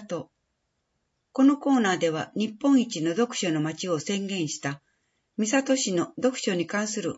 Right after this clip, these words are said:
ホットな話題を紹介します。第十期子ども司書養成講座閉講式を行いました。十二月十一日土曜、ピアラシティ交流センターで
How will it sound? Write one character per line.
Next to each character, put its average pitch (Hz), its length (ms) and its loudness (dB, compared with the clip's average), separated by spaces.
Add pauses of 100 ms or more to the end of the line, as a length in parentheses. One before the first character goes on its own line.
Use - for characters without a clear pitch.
ホ 269 120 0
ッ 269 100 -6
ト 190 100 -2
な 151 140 2
話 147 140 0
題 170 240 -2
を 170 80 0
紹 165 260 0
介 160 180 -2
し 156 180 -8
ま 139 140 -4
す。 - 300 -14 (1500)
第 254 280 6
十 220 160 -2
期 - 340 -8
子 214 140 -2
ど 247 100 6
も 247 160 4
司 254 160 0
書 175 180 4
養 208 200 2
成 240 200 4
講 220 280 -4
座 139 260 -2 (240)
閉 269 260 6
講 262 160 6
式 233 280 0
を 143 160 0
行 - 220 -4
い 165 220 0
ま 151 140 -2
し - 160 -8
た。 - 180 -14 (1400)
十 247 220 6
二 262 140 8
月 247 300 0
十 214 200 2
一 208 260 -4
日 170 520 -6
土 175 220 4
曜、 185 240 -2 (580)
ピ 254 160 6
ア 269 80 8
ラ 269 140 2
シ - 160 -2
テ 170 180 0
ィ - 20 -2
交 233 220 2
流 226 180 2
セ 226 200 -2
ン 175 100 -4
タ 147 140 -4
ー 135 80 -2
で 127 200 -6